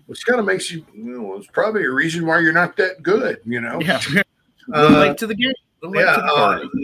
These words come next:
Speaker 1: they hired Dietzel. He was a head coach at Army. He had been at L S U and won a national championship. It was a big-time hire. He came in, redid some facilities, stuff like that.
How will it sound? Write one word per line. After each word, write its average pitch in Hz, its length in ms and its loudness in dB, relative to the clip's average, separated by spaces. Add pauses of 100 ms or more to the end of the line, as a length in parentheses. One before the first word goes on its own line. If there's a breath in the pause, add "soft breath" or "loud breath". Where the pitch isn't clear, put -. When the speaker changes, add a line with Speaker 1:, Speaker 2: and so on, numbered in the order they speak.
(200)
Speaker 1:
they 143 100 2
hired 190 360 4
Dietzel. 165 520 0
He 139 100 -2
was 120 240 -6
a 113 260 -8
head 139 200 0
coach 156 180 0
at 120 80 -8 (100)
Army. 131 360 -4
He 120 140 -8
had 110 120 -10
been 135 140 4
at 127 120 -10
L 127 180 -2
S 127 200 -4
U 123 140 -8
and 120 100 -8
won 117 140 -10
a - 20 -14
national 113 380 -10
championship. 117 720 -8
It - 80 -6 (400)
was 135 120 -10
a 110 40 -8
big-time 135 520 2
hire. 113 540 -6
He 123 80 -14
came 117 300 -6
in, 113 220 -8
redid 110 320 -10
some 113 140 -12
facilities, 113 520 -6
stuff 113 160 -10
like 117 160 -12
that. 117 320 -4